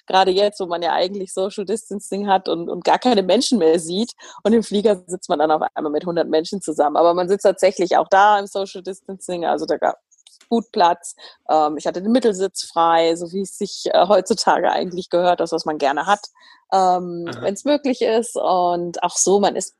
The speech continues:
Speaker 1: beim Einsteigen, äh, immer sehr vorsichtig, alle halten Abstand.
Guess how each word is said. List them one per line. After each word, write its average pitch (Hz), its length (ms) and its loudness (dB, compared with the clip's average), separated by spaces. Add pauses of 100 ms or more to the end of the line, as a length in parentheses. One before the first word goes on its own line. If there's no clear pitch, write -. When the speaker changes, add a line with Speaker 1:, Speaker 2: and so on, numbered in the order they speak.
Speaker 1:
beim 190 260 -2
Einsteigen, 175 840 0 (320)
äh, 180 460 2
immer 208 280 4
sehr 180 160 0
vorsichtig, 180 720 -2
alle 196 180 2
halten 180 300 0
Abstand. 160 800 -2